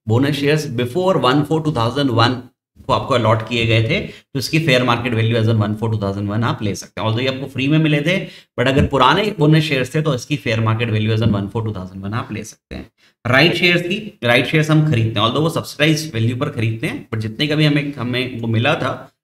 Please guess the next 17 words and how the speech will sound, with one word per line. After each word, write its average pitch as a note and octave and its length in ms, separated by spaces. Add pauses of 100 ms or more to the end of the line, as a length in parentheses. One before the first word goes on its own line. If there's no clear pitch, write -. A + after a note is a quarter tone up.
(100)
ठीक C3 140
है, - 60
जो C#3+ 140
original C#3+ 400
शेयर D3+ 200
होल्डर C3 280
है, B2+ 80
उसको B2+ 220
अगर C#3 160
right A2 200
शेयर्स B2+ 220
उसने, B2 200
अ, A2+ 680
उसको - 160
allot A2+ 200
हुए A#2 320
थे, - 380